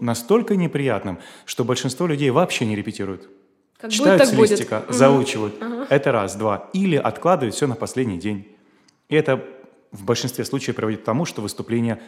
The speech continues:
Speaker 1: так себе проходит. Что делаю я и что делаю, рекомендую вам? Во-первых, поменяйте в своем представлении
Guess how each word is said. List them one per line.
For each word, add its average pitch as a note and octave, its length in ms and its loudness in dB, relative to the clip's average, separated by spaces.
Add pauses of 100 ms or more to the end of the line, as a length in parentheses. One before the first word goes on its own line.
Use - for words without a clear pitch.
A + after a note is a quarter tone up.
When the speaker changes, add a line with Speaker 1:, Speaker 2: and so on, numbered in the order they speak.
(120)
Speaker 1:
так - 220 -6
себе - 180 -12
проходит. - 420 -14 (320)
Что - 260 2
делаю D3+ 300 4
я G3 140 2
и D3 120 -6
что D3+ 200 -4
делаю, C3+ 240 0
рекомендую A2 380 -4
вам? F2 240 -4 (720)
Во-первых, C#3+ 560 0
поменяйте C#3+ 420 0
в - 40 -4
своем C3+ 280 0
представлении C#3 840 -2